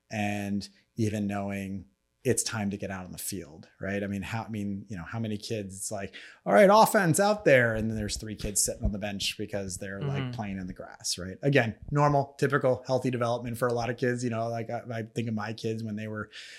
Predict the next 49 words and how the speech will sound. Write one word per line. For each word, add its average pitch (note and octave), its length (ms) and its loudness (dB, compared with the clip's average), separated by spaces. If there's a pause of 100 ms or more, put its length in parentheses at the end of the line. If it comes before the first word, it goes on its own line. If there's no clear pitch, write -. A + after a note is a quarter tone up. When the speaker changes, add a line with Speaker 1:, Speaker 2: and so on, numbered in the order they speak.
(140)
Speaker 1:
in A#2+ 160 4
T-ball A2 600 4
and, G#2+ 120 -2
like, G#2+ 200 -2
they A2+ 100 -2
were A2 100 -6
more A2 220 -6
interested A2 400 -4
in G#2+ 80 -4
the G#2 80 -4
dirt A2 400 -4
than A2 140 -4
they A2 80 -6
were A2 280 -6
in A2+ 200 -2
<laughs> A2+ 40 -2
actually - 380 10
what D3+ 200 2
was D3+ 160 4
happening C#3+ 500 2
in C#3+ 100 2
the B2+ 80 2
Speaker 2:
Right. B2+ 300 6
Speaker 1:
game, D#3 320 6 (340)
uh, A#2+ 220 2
building A#2+ 320 4
little A#2 160 2
sandcastles. A#2+ 1040 0
"Oh, D3+ 120 4
look C#4 180 0
at A#3+ 60 0
the G#3 140 0
ants." G#3 460 -2 (320)
Uh, A#2+ 360 6
but, A#2+ 460 2
um, G2+ 520 -4 (340)
you D#3 100 2
know, G2 320 -2
it G#2+ 240 -6
definitely, A2 840 0
if G2 120 -8
you A#2 160 0
can A2+ 160 -4
take G#2+ 220 -6
a G#2 60 -8
kid G2+ 240 -8
who G2+ 200 -8
is F#2+ 200 -10
just - 320 -6